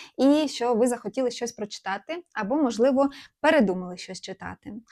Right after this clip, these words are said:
А зараз я наразі читаю дуже такого цікавого автора Террі Пратчетта і його книгу «Правда». Почала вчора, прочитала на сьогоднішній день всього тридцять дві сторінки.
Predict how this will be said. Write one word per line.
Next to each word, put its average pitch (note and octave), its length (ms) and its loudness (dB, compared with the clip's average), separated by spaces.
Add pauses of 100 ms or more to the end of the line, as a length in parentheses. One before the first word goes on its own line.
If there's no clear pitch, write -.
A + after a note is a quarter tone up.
(460)
А G#3 380 0
зараз D4 440 0
я C4 340 2
наразі A3+ 360 -2
читаю A3+ 600 -2 (880)
дуже G3+ 160 0
такого G3 440 -8 (420)
цікавого A3 680 0
автора D4+ 520 -2 (100)
Террі C4 220 2
Пратчетта B3+ 840 -4
і A3+ 120 0
його A3 260 0
книгу A#3 400 -2
«Правда». F#3+ 480 -6 (460)
Почала C#4+ 640 2
вчора, G#3+ 560 -2
прочитала C#4+ 540 2
на C4+ 140 4
сьогоднішній A#3 580 0
день D4 260 2
всього A#3 460 0
тридцять B3 500 -2
дві A3+ 180 0
сторінки. G#3+ 560 -2